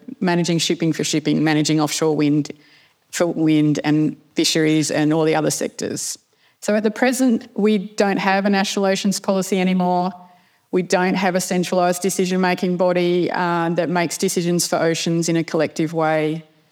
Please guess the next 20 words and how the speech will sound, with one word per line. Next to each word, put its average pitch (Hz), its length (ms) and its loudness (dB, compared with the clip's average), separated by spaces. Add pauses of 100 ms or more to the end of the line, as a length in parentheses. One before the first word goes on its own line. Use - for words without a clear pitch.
(240)
And 175 140 0
we 180 80 0
don't 175 220 2
have 160 200 -2
marine 156 240 0
spatial 156 400 -4
planning 170 420 0
mechanisms 151 840 -2 (340)
that 160 380 0
allow 160 340 2
us 160 140 -2
to - 120 -12
coordinate 160 800 0 (220)
our 160 160 -2
transition 156 560 0
pathway 143 840 -2 (280)
in 160 120 2
a 147 60 2
streamlined 147 580 0
way. - 340 -4